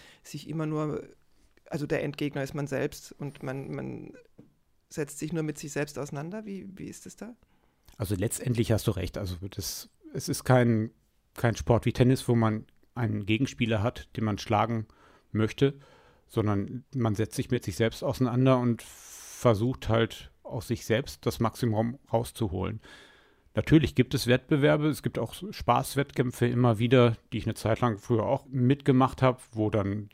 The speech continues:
Speaker 2: jeder Boulder gibt so und so viel Punkte. Aber letztendlich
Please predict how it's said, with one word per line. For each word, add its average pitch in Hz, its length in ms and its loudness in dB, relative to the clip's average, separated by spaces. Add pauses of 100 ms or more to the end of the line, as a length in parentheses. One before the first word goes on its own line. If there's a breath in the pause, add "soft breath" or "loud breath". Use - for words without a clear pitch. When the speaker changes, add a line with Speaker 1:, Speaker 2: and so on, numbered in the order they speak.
Speaker 2:
jeder 113 460 -2 (260)
Boulder 113 400 4 (240)
gibt - 340 -4
so 123 140 2
und 110 80 0
so 120 60 -6
viel - 160 2
Punkte. 123 500 4 (760 loud breath)
Aber 110 220 -2
letztendlich 113 720 -6